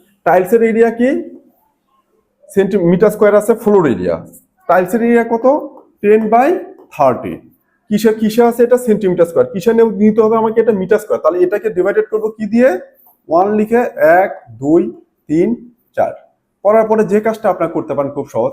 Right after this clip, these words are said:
একটা শূন্য, দুইটা শূন্য, একটা শূন্য, দুইটা শূন্য কেটে দিলাম আমি। দেওয়ার পরে এই হান্ড্রেডটা উল্টে এর সাথে মাল্টিপ্লাই হয়ে যাবে। কত হবে? সিক্স হান্ড্রেড মাল্টিপ্লাই, এখানে আরেকটা হান্ড্রেড আছে, divided by এই যে থ্রি, এটা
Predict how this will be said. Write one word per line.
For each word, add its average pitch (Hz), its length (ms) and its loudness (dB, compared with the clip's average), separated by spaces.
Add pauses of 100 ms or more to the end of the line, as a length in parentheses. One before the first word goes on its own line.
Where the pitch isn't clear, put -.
একটা 170 240 -4
শূন্য, 190 300 -10
দুইটা 147 280 -6
শূন্য, 175 220 -6
একটা 147 320 -2
শূন্য, 156 180 -8
দুইটা 127 240 -6
শূন্য 147 220 -8
কেটে 208 240 -4
দিলাম 92 280 -6
আমি। - 160 -20 (440)
দেওয়ার 180 220 2
পরে 117 460 -4 (320)
এই 233 180 4
হান্ড্রেডটা 170 880 0 (140)
উল্টে 190 320 -4
এর 185 80 4
সাথে 185 240 -4
মাল্টিপ্লাই 131 440 -2
হয়ে 98 200 -8
যাবে। 90 280 -8
কত 156 160 -6
হবে? 208 340 0 (460)
সিক্স - 420 -16
হান্ড্রেড 185 320 -6
মাল্টিপ্লাই, 196 600 0 (340)
এখানে 147 260 -8
আরেকটা 127 360 -2
হান্ড্রেড 107 360 -8
আছে, - 540 -18
divided 170 480 -2
by 202 120 0 (120)
এই 269 380 2
যে 220 120 4
থ্রি, 147 440 -4
এটা 180 160 -4